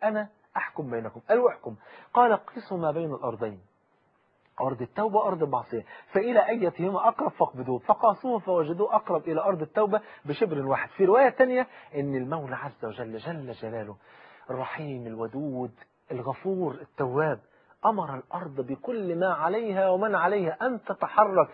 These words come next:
أمر أرض التوبة أن تقربي وأرض المعصية أن تباعدي، فقاسوه فوجدوه أقرب إلى أرض التوبة بشبر واحد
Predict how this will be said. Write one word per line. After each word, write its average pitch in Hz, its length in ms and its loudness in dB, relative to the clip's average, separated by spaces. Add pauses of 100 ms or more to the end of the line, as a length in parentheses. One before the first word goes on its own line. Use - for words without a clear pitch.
(240)
أمر 240 260 10
أرض 226 220 2
التوبة 208 440 4
أن 226 140 -4
تقربي 214 640 -2 (200)
وأرض 226 320 6
المعصية 214 500 4
أن 247 140 -4
تباعدي، 208 580 8 (220)
فقاسوه 185 500 2
فوجدوه 165 600 4
أقرب 156 340 2
إلى 147 140 2
أرض 165 220 2
التوبة 151 460 4 (280)
بشبر 135 340 -6
واحد 131 440 -4